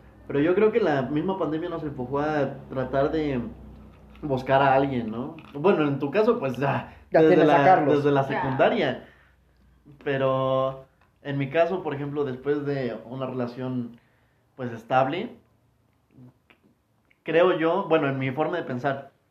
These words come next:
Speaker 1: traté de buscar lo mismo, pero pues nada,
Speaker 3: Es
Speaker 1: nada
Speaker 3: que no,
Speaker 1: que
Speaker 3: nunca vas a encontrar lo mismo en otra persona.
Speaker 1: Después lo entendí.
Speaker 3: O sea,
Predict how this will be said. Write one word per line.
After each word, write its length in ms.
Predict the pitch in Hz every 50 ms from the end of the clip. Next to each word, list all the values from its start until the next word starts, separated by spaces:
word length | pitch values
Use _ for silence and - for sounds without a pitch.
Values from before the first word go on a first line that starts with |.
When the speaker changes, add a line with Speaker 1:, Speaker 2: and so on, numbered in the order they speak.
| _ _ _ _
Speaker 1:
traté 260 | 127 123 123 123 147
de 100 | 151 151
buscar 380 | 147 147 143 - 156 147 143
lo 100 | 147 139
mismo, 580 | 131 143 147 156 160 175 190 214 214 - - - _ _ 127 -
pero 220 | - 120 117 113 107
pues 160 | 110 107 107
nada, 280 | 104 107 107 101 98 95 - - _ _ _ -
Speaker 3:
Es 120 | 220 220
Speaker 1:
nada 140 | 220 113 233
Speaker 3:
que 60 | 247
no, 300 | 240 240 240 233 233 233
Speaker 1:
que 60 | 233 226
Speaker 3:
nunca 320 | 226 226 233 233 240 233
vas 180 | 233 226 226 226
a 40 | 220
encontrar 420 | 220 196 196 190 190 196 202 202
lo 140 | 208 214 208
mismo 540 | 208 202 196 202 208 208 220 254 262 - _ _ _ _ _ _
en 360 | - 190 190 190 190 190 190 190
otra 240 | 190 190 - 214
persona. 260 | - - 190 - _ _
Speaker 1:
Después 340 | - 160 165 165 - 220 214
lo 80 | 220 226
entendí. 280 | 196 180 160 160 180
Speaker 3:
O 40 | 185
sea, 200 | - - - -